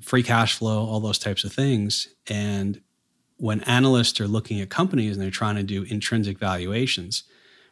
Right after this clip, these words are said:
um, they have to usually discount down. And it's more, more complex than, let's say,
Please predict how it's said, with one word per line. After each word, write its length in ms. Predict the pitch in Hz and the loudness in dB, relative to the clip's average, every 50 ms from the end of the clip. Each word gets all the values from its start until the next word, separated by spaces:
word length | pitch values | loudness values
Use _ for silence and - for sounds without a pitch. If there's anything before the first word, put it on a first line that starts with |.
| _ _ _ _ - 196 160 | _ _ _ _ -18 -12 -8
um, 300 | 98 101 95 95 98 113 | -6 -4 -4 -4 -4 0
they 160 | 113 123 127 | 2 2 4
have 180 | 123 117 117 - | 4 4 2 0
to 240 | - 110 107 104 101 | -2 0 0 0 0
usually 380 | 98 110 127 135 127 123 107 | 2 2 4 4 4 4 2
discount 520 | 101 101 110 107 - - 113 104 95 95 95 | 2 2 0 -2 -2 -2 -2 -4 -4 -4 -4
down. 440 | - 104 107 101 95 92 92 95 101 | -4 -4 -4 -2 -4 -4 -4 -6 -6
And 80 | 107 | -4
it's 120 | 117 - - | -2 0 4
more, 300 | 143 139 120 117 107 95 - - - - - _ _ _ _ - | 4 6 6 4 2 0 -6 -12 -16 -16 -18 _ _ _ _ -6
more 200 | 156 123 113 104 | -2 0 0 0
complex 560 | - - 110 98 95 - 110 101 98 - - | 0 -2 -2 -2 -2 -2 -2 -2 -2 -2 -4
than, 140 | - 95 92 | -4 -4 -4
let's 220 | 92 92 90 - | -4 -4 -4 -4
say, 380 | - 98 90 90 95 92 90 - | -4 -4 -4 -4 -4 -6 -8 -10